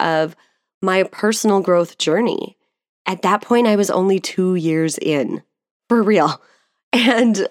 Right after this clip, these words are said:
um, I was just sharing the basics of what I had learned. Well, the other day, I was going through some boxes,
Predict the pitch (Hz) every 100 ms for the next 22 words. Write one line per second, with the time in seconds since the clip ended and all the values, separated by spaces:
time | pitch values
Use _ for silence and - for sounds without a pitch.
0 | - 214 208 202 - 233 262 262 302 -
1 | 262 254 277 240 196 185 233 - 131 -
2 | - - 170 170 180 - - 170 165 160
3 | 147 123 - - _ _ _ _ - _
4 | _ _ _ - 208 233 226 226 208 190
5 | 175 175 - 175 170 170 175 170 175 -
6 | 180 170 165 165 - 175 160 160 156 160
7 | _ _ _ _ - 175 170 165 - 160
8 | 147 165 196 -